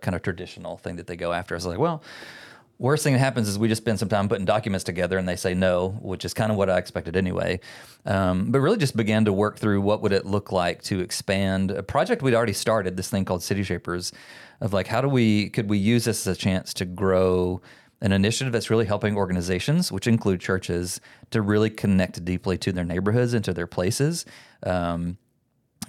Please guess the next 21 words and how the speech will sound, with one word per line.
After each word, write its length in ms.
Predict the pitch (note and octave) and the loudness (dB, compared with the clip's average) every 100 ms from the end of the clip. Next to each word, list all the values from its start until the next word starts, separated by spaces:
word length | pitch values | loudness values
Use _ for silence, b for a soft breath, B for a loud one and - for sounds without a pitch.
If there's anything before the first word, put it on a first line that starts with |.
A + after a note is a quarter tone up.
| C3+ | 0
uh, 300 | G#2 F#2 F#2+ | 2 2 0
and 160 | G#2 G2+ | 0 0
allow, 360 | F#2+ G2 G2+ | 2 2 2
and 160 | G#2 G#2 | 2 2
allow 240 | G2+ G#2+ | 2 2
there 100 | G#2+ | 2
to 60 | F#2+ | 0
be 100 | G2+ | 0
some 140 | F#2+ | -2
structure 500 | - G#2 - - F#2 | -2 -4 -4 -2 0
and, 380 | F2+ F2 F2+ - | 2 0 -2 -4
um, 340 | E2+ E2+ E2 - | -6 -6 -6 -4
and 160 | F#2+ | -4
tools 380 | - B2 C#3+ C3+ | 0 2 2 2
around 300 | C3+ C3+ B2+ | 2 2 2
all 100 | B2+ | 2
of 120 | A#2 | 4
that, 380 | A#2 A#2+ - - | 2 2 -2 -4
uh, 200 | F#2+ F#2 | -2 -2
kind 200 | - F#3+ | 0 0
of 240 | C#3+ G#2 | 0 -4